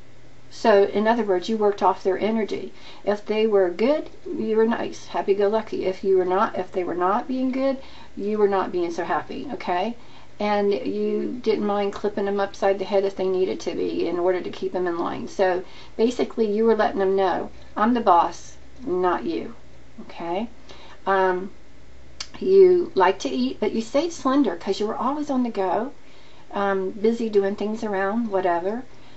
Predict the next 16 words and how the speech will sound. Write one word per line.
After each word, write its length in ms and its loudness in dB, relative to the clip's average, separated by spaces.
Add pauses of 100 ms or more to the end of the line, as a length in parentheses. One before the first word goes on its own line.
(220)
Um, 600 2
but 160 0
just, 320 -8 (240)
you 120 -4
know, 180 0
a 60 0
fairly 400 0
good 440 -4 (1000)
and 160 -4
obviously 440 -2
long 340 -2
life 380 -2
there. 280 -4 (920)
And 200 -2
I, 80 0
s-, 220 -8